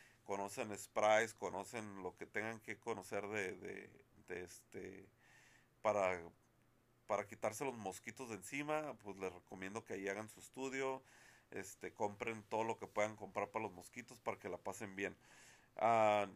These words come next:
a mí, yo no tuve mucha molestia, con el repelente tuve, pero, pero ahí se los dejo de, de tarea también para que vayan investigando. La otra, hay teléfonos,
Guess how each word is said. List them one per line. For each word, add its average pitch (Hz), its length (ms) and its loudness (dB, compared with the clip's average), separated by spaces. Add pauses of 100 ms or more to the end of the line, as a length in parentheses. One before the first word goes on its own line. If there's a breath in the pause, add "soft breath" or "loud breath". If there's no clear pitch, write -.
(120)
a 117 120 4
mí, 123 100 -2
yo 170 220 8
no 185 120 0
tuve 180 200 2
mucha 170 220 -2
molestia, 160 580 2 (140)
con 127 140 -2
el 104 80 -2
repelente 113 520 -2
tuve, 160 360 -2
pero, 101 400 0 (640)
pero 104 140 0
ahí 98 100 -2
se 123 120 -8
los 101 160 -4
dejo 107 280 -4
de, 90 240 -4 (200)
de 92 100 -8
tarea 95 380 0
también 92 320 -8
para 95 200 -8
que - 100 -12
vayan 98 240 -4
investigando. 95 680 -10 (540 loud breath)
La 101 180 6
otra, 127 360 6
hay 120 120 4
teléfonos, 139 880 0